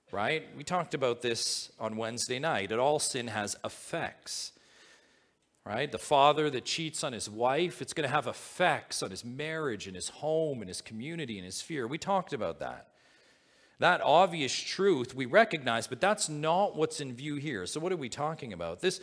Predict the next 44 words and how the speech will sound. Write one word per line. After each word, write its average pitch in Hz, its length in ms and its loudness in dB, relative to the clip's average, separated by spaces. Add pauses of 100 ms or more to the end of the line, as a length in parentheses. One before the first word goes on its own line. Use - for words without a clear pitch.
(140)
this 175 160 0
proverb's 214 520 6
not 180 200 2
talking 185 340 0
about 147 220 0
the 120 100 -6
effects 208 480 0
of 131 140 -2
sin, 110 340 -2
but 113 120 -6
here 147 200 -2
it 120 60 -2
is. 113 240 -4 (260)
It's - 140 -14
talking 143 260 -4
about 110 240 -4
the 101 80 -8 (140)
judgment 95 580 -4
of 69 100 -14
sin. 64 200 -12 (680)
You - 60 -18
see - 140 -10
that? 123 340 -2 (540)
This 131 120 0
is 214 120 0
about 180 320 6
the 147 60 2
judgment. 131 540 2 (140)
Who 240 360 6 (100)
pays 175 580 2
the 139 80 -4
price? 156 400 4 (220)
Not 214 200 8
who 254 140 4
feels 214 440 4
the 151 120 -2
effect, - 640 2 (160)
who 220 160 0
pays 190 340 2
the 135 80 -6
price 131 400 0
of 101 80 -6
that 85 240 -2
sin. - 300 -8